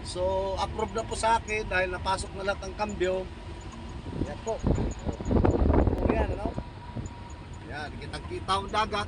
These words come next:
oh. Yan, sa baba, oh, yan, dagat po yan. Yan, napakaganda po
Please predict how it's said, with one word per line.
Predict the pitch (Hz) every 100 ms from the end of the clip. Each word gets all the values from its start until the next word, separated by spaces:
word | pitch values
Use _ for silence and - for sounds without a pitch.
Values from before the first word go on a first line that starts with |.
| -
oh. | 190 175 185
Yan, | 170 202
sa |
baba, | 165 170 196 190
oh, |
yan, | 202 220 185
dagat | 175 165 185 -
po | 214
yan. | 240 196 151 - - - - - 151
Yan, | 156
napakaganda | 147 - 147 147 160 156 165
po | -